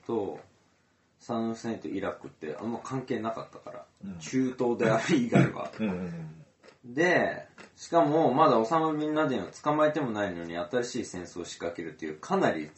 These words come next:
Speaker 1: 相当ハードル高いキャンペーンだと思うんだよ。
Speaker 2: うん。
Speaker 1: 状況は良かったけど、でもやっぱかなりの工夫と、
Speaker 2: うん。
Speaker 1: なんていうか、忍耐力が必要で、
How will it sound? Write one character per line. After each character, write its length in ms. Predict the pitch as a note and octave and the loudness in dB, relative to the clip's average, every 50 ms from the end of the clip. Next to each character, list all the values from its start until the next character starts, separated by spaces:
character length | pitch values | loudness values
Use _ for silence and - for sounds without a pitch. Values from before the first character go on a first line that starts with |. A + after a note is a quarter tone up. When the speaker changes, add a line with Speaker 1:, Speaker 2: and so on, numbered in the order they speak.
| - - - _ | -20 -20 -20 _
Speaker 1:
相 340 | - - - - G#3 A3+ A3+ | -18 -8 2 4 4 4 6
当 140 | - B3 A3+ | 4 0 0
ハ 240 | - - F#3 F#3+ | 2 6 6 6
ー 20 | F#3 | 6
ド 100 | F3 E3+ | 6 2
ル 80 | D3+ | 0
高 320 | - C#3+ D3 - - F3 D#3+ | -2 -6 -4 2 4 6 6
い 80 | A#2 - | 4 2
キ 100 | - G#2+ | 0 -4
ャ 80 | G2 | -4
ン 40 | F#2+ | -4
ペ 100 | - A2 | -4 -6
ー 20 | F#2+ | -6
ン 40 | |
だ 100 | E2 D2 | -6 -8
と 100 | D2 - | -10 -10
思 160 | D2+ F2+ G2+ G2 | -10 -8 -8 -8
う 40 | |
ん 60 | E2 D2+ | -8 -8
だ 80 | - | -10
よ。 80 | - - - | -12 -10 -8
Speaker 2:
う 40 | G#2+ | -6
ん。 300 | G2+ F2 E2 D#2+ D#2 - - - - - - | -6 -6 -6 -8 -10 -12 -12 -14 -14 -14 -2
Speaker 1:
状 200 | - D3+ F#3+ G3 | 2 4 4 4
況 220 | G3 - G3+ F#3+ | 6 4 4 6
は 100 | F3 E3+ | 6 6
良 120 | E3+ E3+ - | 6 4 4
か 120 | C3+ - | 2 0
っ 60 | - | 0
た 100 | - D#2 | -2 -6
け 120 | D#2 D#2+ E2 | -8 -8 -6
ど、 260 | E2 F#2+ F#2 E2+ E2+ | -6 -4 -4 -4 -2
で 100 | G#2+ C#3+ | 0 0
も 160 | D3 B2 G#2 F#2+ | 0 0 -2 -4
や 100 | F#2+ F#2 | -4 -6
っ 60 | - | -8
ぱ 100 | - - - | -10 -14 -12
か 200 | - - - G#3+ | -10 -6 -4 0
な 140 | A3 G#3 E3+ | 2 4 4
り 140 | C3 A#2 G#2 | 4 2 0
の 80 | F2 | -4
工 200 | - - - G2 | -8 -8 -8 -8
夫 260 | F#2 - G#2 G2 F#2 | -6 -4 -4 -4 -4
と、 380 | F2+ - F#2+ G2 G#2 - - - B2 | -4 -2 -2 -2 -2 -2 -4 -6 -6
Speaker 2:
う 40 | G#2 | -6
ん。 260 | G2 E2+ D#2+ D#2+ - - _ _ _ _ _ - | -6 -6 -8 -10 -14 -18 _ _ _ _ _ -8
Speaker 1:
な 140 | G#2 G#2 | -6 -6
ん 80 | G2+ F#2+ | -6 -6
て 120 | - - | -10 -12
い 40 | - | -14
う 20 | - | -12
か、 60 | D#2 | -10
忍 280 | D#2+ F2 G2+ C3 C3+ | -8 -4 -2 -2 -2
耐 260 | C3 - D#3+ D3 A#2 F#2+ | 0 2 4 4 4 2
力 280 | F2+ D#2+ - - C2 | 0 -4 -6 -8 -10
が 200 | C2+ C#2+ - - - | -8 -8 -10 -10 -12
必 260 | - - - - F2 | -16 -18 -12 -10 -8
要 200 | E2 D#2 D#2+ D#2 | -8 -8 -8 -6
で、 380 | G#2 A2 - G2+ F2+ - - | -2 -2 0 0 -2 -4 -6